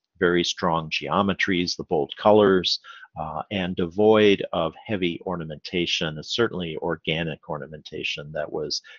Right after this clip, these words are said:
characteristic of the arts and crafts in Art Nouveau.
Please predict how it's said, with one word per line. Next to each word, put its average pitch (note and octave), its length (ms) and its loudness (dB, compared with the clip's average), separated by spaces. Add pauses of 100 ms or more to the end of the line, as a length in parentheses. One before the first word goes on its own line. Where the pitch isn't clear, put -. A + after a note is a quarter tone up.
(160)
characteristic D#2 720 -2
of D2+ 100 -8
the D2+ 100 -6
arts D2 240 -4
and D2+ 80 -20
crafts D2+ 400 -4
in - 160 -16
Art C2+ 240 -10
Nouveau. D#2+ 380 -8